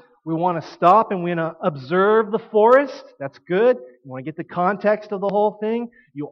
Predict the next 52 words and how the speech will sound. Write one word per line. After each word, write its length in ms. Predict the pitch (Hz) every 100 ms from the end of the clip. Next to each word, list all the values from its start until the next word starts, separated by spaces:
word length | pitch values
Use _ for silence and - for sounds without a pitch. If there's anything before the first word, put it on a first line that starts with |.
| -
also 400 | 180 220 226 214
wanna 240 | 208 202
stop 480 | 185 - 190 196 190
to 60 | 165
look 400 | 143 165 196 -
at 180 | 175 170
the 80 | 175 -
trees 460 | - 214 196 170 151
as 140 | 143
you're 100 | 160
making 300 | 160 165 170
your 120 | 160
way 200 | 156 160
through. 160 | 160 175
You 140 | 123
actually 240 | 160 - 196
wanna 180 | 202
do 160 | 180 196
both. 300 | 214 247 151 - _
You 80 | 147
wanna 160 | 160 156
take 220 | 180 170
the 60 | 135
broad 600 | 123 131 160 196 233 190
view, 340 | 233 262 269 - _ 139
and 80 |
you 100 | 143
also 280 | 151 165 180
wanna 180 | 180 185
pick 240 | 196 185
out 220 | 196 185 185
the 60 |
specifics. 640 | - - 160 226 170 120 -
You 60 |
wanna 140 | 127 139
look 140 | 160
at 100 | 180
the 80 | 135
whole 380 | - 185 220 220
forest. 400 | 220 247 247 -
You 80 | 135
also 240 | 156 -
wanna 140 | 180 175
take 200 | 180 -
time 180 | 185 180
to 60 |
look 220 | 165 196 - _ -
at 100 | 156
each 200 | 170 -
little 220 | 175 180
individual 480 | 165 170 160 151 165
tree. 300 | - 208 135